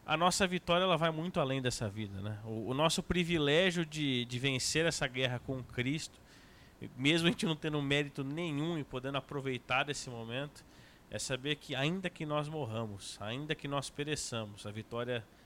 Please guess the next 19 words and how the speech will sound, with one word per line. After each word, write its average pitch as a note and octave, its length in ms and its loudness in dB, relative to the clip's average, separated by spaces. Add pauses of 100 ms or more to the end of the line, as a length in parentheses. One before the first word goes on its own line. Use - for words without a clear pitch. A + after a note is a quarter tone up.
(140)
virá A#2 380 4
da A#2+ 140 -2
mesma A#2 260 -4
maneira. G#2 500 -4
E A2+ 60 -4
eu A#2 100 2
sei C3 260 0
disso C3 400 -4 (280)
porque - 160 -6
Jesus B2+ 260 -2
morreu B2 400 0 (380)
e A2 80 2
ele A#2 120 2
nos A2+ 160 -6
deu G#2+ 120 0
a G2+ 40 -2
vitória G2+ 320 -4
através G2+ 400 -6
dela. G2+ 200 -12